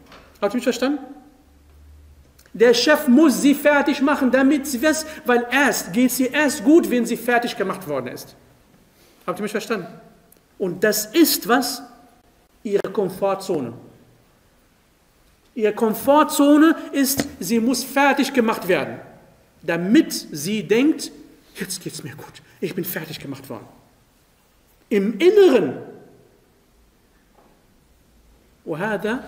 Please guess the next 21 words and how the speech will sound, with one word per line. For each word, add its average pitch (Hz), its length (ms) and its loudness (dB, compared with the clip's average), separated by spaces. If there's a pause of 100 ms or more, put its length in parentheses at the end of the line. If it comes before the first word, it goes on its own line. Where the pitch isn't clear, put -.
das - 200 -10
ist - 200 -14
قمة 277 640 -2 (180)
خداع 156 400 -6
النفس. - 480 -12 (220)
Also 156 260 -10
wer 196 160 0
sowas 180 300 -6
hier 175 80 -6
nicht 170 200 -10
ernst 196 300 -8
nimmt 233 300 -6 (920)
und 160 140 -8
darauf 160 300 -4
nicht 185 200 -8
achtet, - 460 -12 (1000)
kann, 175 400 -8 (140)
ja. 170 200 -4 (2750)
Natürlich, 233 720 -4 (1040)
أعلم 175 300 -4
أن 165 460 -8